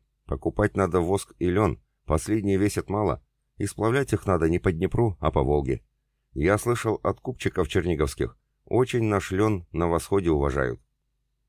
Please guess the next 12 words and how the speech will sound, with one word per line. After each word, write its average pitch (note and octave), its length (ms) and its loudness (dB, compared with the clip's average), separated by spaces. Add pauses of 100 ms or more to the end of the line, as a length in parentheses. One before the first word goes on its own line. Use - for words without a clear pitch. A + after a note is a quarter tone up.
(260)
Данила F2+ 460 0
несколько G#2 420 -2
минут F#2+ 320 0
искренне F2+ 380 -2
слушал F2 340 -4
рассуждения E2+ 600 -2
друга, D#2 360 -2 (240)
очень D#2+ 360 0
дельные D#2 500 0
и D#2 40 0
информативные, D#2 720 -2
кстати, C2 440 -6